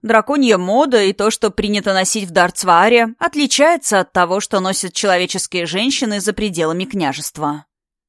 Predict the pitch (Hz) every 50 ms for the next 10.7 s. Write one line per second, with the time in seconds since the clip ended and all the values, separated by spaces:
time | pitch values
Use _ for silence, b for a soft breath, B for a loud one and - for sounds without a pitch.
0 | _ _ _ _ - - - 277 262 - 262 240 226 254 247 247 262 - - 233
1 | 226 226 220 247 269 277 226 208 220 220 - - - 247 233 240 226 226 220 202
2 | 220 233 226 220 220 214 214 - - - 214 208 214 180 160 131 - - - 160
3 | 156 151 156 - _ _ _ _ _ _ _ _ _ _ _ _ - 339 320 302
4 | 254 226 214 208 196 180 180 - - 233 - 208 196 190 165 175 185 196 190 185
5 | 180 160 151 - - 170 180 220 247 254 254 254 _ _ - 311 311 254 220 202
6 | - - 180 180 175 165 170 185 214 233 226 208 190 185 185 - - 208 196 196
7 | 180 170 - 202 - - - 220 214 202 214 160 143 143 - - 160 156 151 -
8 | - - _ _ _ _ _ _ _ _ _ _ 190 165 190 208 208 196 - -
9 | 240 254 226 262 247 233 269 277 269 - 285 269 269 277 302 311 311 285 220 170
10 | 170 - 196 208 - - 185 170 160 156 151 151 -